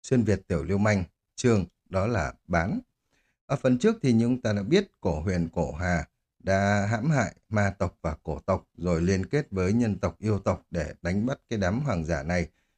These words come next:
Bọn họ đáng nhẽ là định đánh bắt dần dần, nhưng do thời gian cấp bách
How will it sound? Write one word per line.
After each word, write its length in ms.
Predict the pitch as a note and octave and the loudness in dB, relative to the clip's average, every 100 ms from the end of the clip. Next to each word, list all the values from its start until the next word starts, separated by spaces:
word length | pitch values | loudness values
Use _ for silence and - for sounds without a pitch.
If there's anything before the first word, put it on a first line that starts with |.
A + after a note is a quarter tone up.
| _ | _
Bọn 140 | A#2 A2 | -2 0
họ 340 | A2 G2 G2 | 0 0 0
đáng 240 | F#2 G2+ | 2 0
nhẽ 180 | C3 C3 | 2 0
là 120 | D3 | 2
định 160 | F2+ F2+ - - | 0 0 -6 -6
đánh 200 | F#2+ B2 | -2 -2
bắt 120 | D#3+ | -2
dần 200 | G2 E2+ | -2 -2
dần, 320 | D2 F#2 E2+ D2+ | 0 0 0 0
nhưng 200 | G2+ G2 | 0 0
do 120 | F#2+ | -2
thời 220 | - D2+ | -4 -6
gian 240 | D#2+ F#2+ F2 | -4 -4 -4
cấp 160 | D#3+ | -6
bách 180 | - F3+ | -2 -4